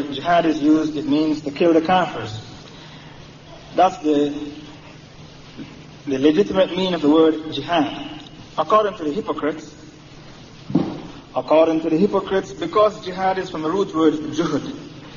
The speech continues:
which means to struggle, whenever Allah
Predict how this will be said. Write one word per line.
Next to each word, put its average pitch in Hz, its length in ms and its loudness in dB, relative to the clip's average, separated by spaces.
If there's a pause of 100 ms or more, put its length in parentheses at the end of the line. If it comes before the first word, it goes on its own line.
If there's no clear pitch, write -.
(680)
which 147 180 2
means 156 260 2
to 160 120 -2
struggle, 202 640 0 (1600)
whenever 196 280 4
Allah 170 320 4